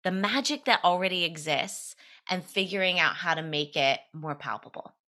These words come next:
and bring it into the real world. And so I created a course around that. I initially built it for my students, but I kind of built my own life raft in that. And in doing that work and in doing the curriculum I created,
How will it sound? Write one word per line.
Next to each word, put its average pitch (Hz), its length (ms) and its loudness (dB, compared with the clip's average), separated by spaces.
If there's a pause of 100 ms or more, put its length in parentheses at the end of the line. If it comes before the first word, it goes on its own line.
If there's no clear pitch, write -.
(380)
and 165 140 -6
bring 139 200 -4
it 127 100 -6
into - 220 -12
the - 100 -12
real - 260 -10
world. - 360 -12 (480)
And 175 280 4
so 226 120 0
I 202 60 6
created 247 420 -2
a - 40 -2
course - 360 -2
around 156 260 0
that. 147 220 0
I 180 280 -2
initially 196 560 -2
built 196 280 -2
it - 100 -10
for 196 100 -8
my 170 160 2
students, 180 520 -6
but 165 280 4 (400)
I 180 200 0 (120)
kind 190 240 0
of 180 100 -8
built 185 160 2
my 165 180 -2
own 156 160 -4
life 151 280 -2
raft - 480 -2
in 208 260 2
that. - 320 -2 (400)
And 165 480 4
in 196 240 2
doing 175 340 0
that 151 220 -2
work 185 260 -2
and 156 120 -6
in 156 140 -6
doing 147 240 -4
the 147 60 -6
curriculum 143 520 -6
I 139 80 -6
created, 156 600 2